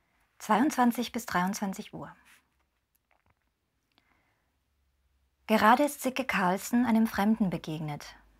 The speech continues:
der seine Schuhe in die Luft wirft. Sie bleiben in der Dunkelheit kleben, als befände sich dort eine Loipe,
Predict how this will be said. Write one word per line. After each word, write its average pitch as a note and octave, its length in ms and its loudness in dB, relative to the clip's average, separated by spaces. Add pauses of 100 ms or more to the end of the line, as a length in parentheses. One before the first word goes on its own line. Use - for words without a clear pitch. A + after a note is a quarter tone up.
(160)
der F#3+ 80 0
seine G3 240 0
Schuhe A3+ 260 0
in G#3 140 -2
die F#3 80 -4
Luft F#3 360 -6
wirft. E3 400 -12 (640)
Sie - 160 -4
bleiben G#3 320 6
in A#3+ 80 6
der A#3 80 4
Dunkelheit A3+ 500 0
kleben, G#3 520 -4 (280)
als G#3 140 -4
befände A3+ 400 2
sich A#3 220 -4
dort G3 200 0
eine G3+ 180 -4
Loipe, F#3 520 -2